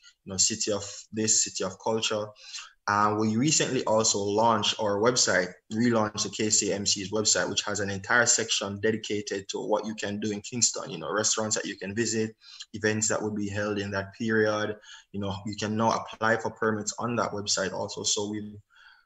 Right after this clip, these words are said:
remodeled and refashioned the K C A C's website in, in, in order to ensure that it facilitates and it also supports, um, you know, the creative elements and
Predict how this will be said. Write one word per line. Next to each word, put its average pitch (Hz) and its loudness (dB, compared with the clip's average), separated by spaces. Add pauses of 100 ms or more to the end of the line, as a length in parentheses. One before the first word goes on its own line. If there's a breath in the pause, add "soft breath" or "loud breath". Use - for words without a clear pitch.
(120)
remodeled 135 6
and 120 6
refashioned 117 0
the 104 -4
K 110 0
C 107 4
A 104 4
C's 101 4
website 104 0 (720)
in, 113 -2
in, 110 2
in 110 2
order 110 6
to 107 -2
ensure 104 0
that 98 0
it - -10
facilitates 120 2
and 107 -2
it 101 -6
also 104 0
supports, - 4
um, 98 -4
you 98 -4
know, 98 -6
the 98 -8
creative 104 -2
elements 98 -2
and 98 -4